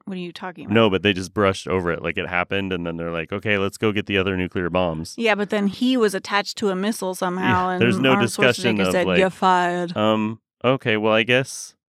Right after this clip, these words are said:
Speaker 2: Southern Florida is now a, like, nuclear biohazard zone or something. I don't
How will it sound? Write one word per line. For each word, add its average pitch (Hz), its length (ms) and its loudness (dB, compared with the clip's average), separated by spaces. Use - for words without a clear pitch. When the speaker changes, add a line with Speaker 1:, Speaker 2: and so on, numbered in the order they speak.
Speaker 2:
Southern 117 420 0
Florida 107 420 2
is 85 260 0
now 90 340 4
a, 85 240 0
like, 87 200 -4
nuclear 92 460 0
biohazard 104 680 0
zone 113 360 2
or 120 80 -4
something. 117 640 0
I 107 120 0
don't 87 200 -4